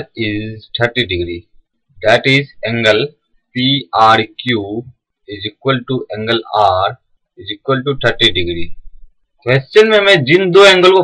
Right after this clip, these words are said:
फाइंड करना है, एंगल क्यूपीआर और एंगल पीआरक्यू, तो हमने एंगल पीआरक्यू फाइंड कर लिया है, अब हमें एंगल क्यूपीआर फाइंड करना है।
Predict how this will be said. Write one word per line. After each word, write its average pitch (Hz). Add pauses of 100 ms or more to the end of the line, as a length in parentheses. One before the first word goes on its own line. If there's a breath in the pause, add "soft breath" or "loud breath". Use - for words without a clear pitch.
फाइंड 151
करना 117
है, 127 (360)
एंगल 160 (120)
क्यूपीआर 165 (380)
और 120
एंगल 151 (140)
पीआरक्यू, 156 (500)
तो 147
हमने 165
एंगल 165 (180)
पीआरक्यू 175 (100)
फाइंड 147
कर 147
लिया 131
है, 123 (500)
अब 143
हमें 190
एंगल 190 (120)
क्यूपीआर 196 (100)
फाइंड 123
करना 95
है। 87